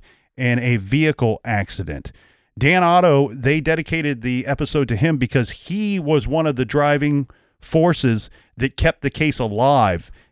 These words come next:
in their department and really was determined and, and, and got all of these other key players to rally around him to, to be so determined and so passionate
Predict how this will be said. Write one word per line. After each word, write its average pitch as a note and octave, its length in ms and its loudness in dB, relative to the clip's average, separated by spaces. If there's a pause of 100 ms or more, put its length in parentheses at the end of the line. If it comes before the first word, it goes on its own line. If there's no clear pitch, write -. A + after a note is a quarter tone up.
(120)
in C3+ 200 2
their B2 120 4
department A2 560 -2
and A2+ 320 -2
really C#3+ 480 2 (100)
was B2 440 0
determined B2+ 720 0 (320)
and, C3 260 -2
and, A#2+ 260 -10 (220)
and A2+ 280 -6
got C#3 280 2
all C#3 260 4
of B2+ 60 0
these B2 220 0
other C#3+ 260 2
key C#3 240 -2
players B2+ 480 0 (400)
to D3 140 4
rally C3+ 460 4
around B2+ 480 4
him G2+ 420 0
to, A2+ 400 0
to B2 220 0
be C3 180 2
so D#3+ 300 2
determined C3 540 2
and A2 160 -4
so D#3+ 240 2
passionate A#2 680 0